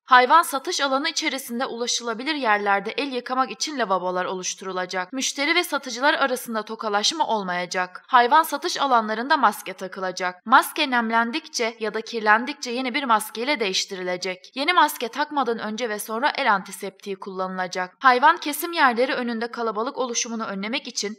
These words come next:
kesimler randevu ile yapılacak. Kasaplar su geçirmeyen önlük, maske, eldiven, su geçirmez çizme kullanacak. Kasapların görev yaptıkları süre içerisinde hijyen kuralları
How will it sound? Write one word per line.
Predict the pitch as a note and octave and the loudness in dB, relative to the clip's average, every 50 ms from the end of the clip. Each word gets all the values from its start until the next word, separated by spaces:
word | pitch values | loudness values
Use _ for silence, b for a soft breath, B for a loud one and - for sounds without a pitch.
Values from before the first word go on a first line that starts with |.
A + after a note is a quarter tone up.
| _ - | _ -8
kesimler | - C4 B3 - B3 A3 A#3 C4+ D4 D4 C4 | -6 -6 -6 -6 -6 -2 2 2 4 4 6
randevu | A#3 G#3+ G#3 G3+ G3+ F#3 F3+ F#3+ | 4 4 4 2 -2 -4 -4 -4
ile | F#3 F3+ F#3 F3+ | -4 -2 -2 -2
yapılacak. | F3+ F3+ F3+ F#3+ F#3+ F3+ F#3 - F#3+ F#3 F#3 - _ | -2 -2 -4 -6 -6 -6 -4 -4 -6 -6 -6 -6 _
Kasaplar | - D4+ C4+ - C#4 B3+ C4 C#4 D4+ D#4+ E4 | -2 -2 0 2 2 0 4 4 4 4 4
su | - - D#4 | 2 -2 -4
geçirmeyen | A#3+ B3+ C4 C4+ - D4 D4 C#4+ C4 C4 - C4 - | -4 -2 -2 -2 -4 -4 0 2 2 2 2 0 0
önlük, | C4 C4+ A#3 G3+ A#3 A#3 - - - | -2 0 0 -2 -6 -8 -10 -12 -2
maske, | A#3 A#3 B3+ C4 - - - B3+ | 4 4 4 4 4 0 -6 -6
eldiven, | - - - - A3+ A3 G3 G#3 F#3+ G#3 A#3 A#3 B B B | -6 -4 -2 -2 -2 -2 -2 2 4 4 4 2 B B B
su | - - E4 C#4 | -12 -10 -6 -4
geçirmez | D#4 D4 D4+ - C4+ A#3+ C#4 D#4+ D#4+ - | -4 -4 -4 -4 -2 0 0 0 0 -2
çizme | - - C4+ G#3 G3+ F#3 F#3 | -4 -6 -6 -6 -6 -8 -8
kullanacak. | - - G3 F#3+ F#3 F#3 F#3 F3+ F3+ F#3+ F#3+ F#3 F#3 - - _ _ - | -8 -8 -6 -4 -4 -4 -4 -4 -4 -4 -6 -6 -6 -10 -20 _ _ -4
Kasapların | - D4 C#4 - C#4 B3+ C4 - C4+ D4 E4 E4+ | -2 -2 0 2 2 0 2 0 -2 -2 -4 -2
görev | - A#3 A#3 D4 D#4+ | -2 0 2 2 2
yaptıkları | D4+ D#4+ D4+ D4+ D4+ - - - - A3 A3 G#3+ | 2 2 0 0 -2 -6 -12 -8 -6 -6 -6 -6
süre | G#3+ - B3+ C4+ | -8 -6 -4 -4
içerisinde | D4+ D4 - D4 A#3+ A3+ A3+ A#3+ A3 G#3 | -4 -4 -4 -6 -8 -8 -10 -10 -8 -8
hijyen | G3+ G3+ G#3 G#3 F#3 A#3 C4 D4+ D#4+ | -8 -8 -8 -6 -4 -2 -2 -2 -2
kuralları | - D4+ D4 B3+ A#3 G#3+ G3 F3+ F#3 G3+ | -2 2 4 4 4 4 2 0 0 0